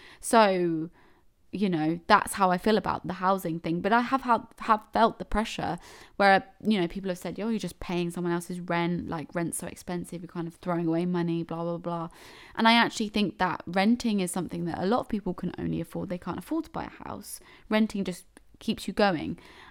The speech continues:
And I don't think it's a problem with renting. I think renting is a good way of budgeting your money,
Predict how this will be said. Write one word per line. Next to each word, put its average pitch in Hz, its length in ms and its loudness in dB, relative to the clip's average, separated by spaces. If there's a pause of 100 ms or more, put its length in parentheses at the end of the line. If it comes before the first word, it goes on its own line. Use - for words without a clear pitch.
(100)
And 247 420 6
I 269 100 4
don't 320 140 -2
think 285 140 2
it's 254 120 0
a 226 40 -10
problem 214 320 -10
with 226 100 -6
renting. 214 360 2
I 208 80 0
think 190 260 -4
renting 190 380 -2
is 190 140 -4
a 185 40 -6
good 180 200 -6
way 175 220 -6 (100)
of 180 180 -8
budgeting 170 420 -4
your 165 80 -2
money, 202 440 -2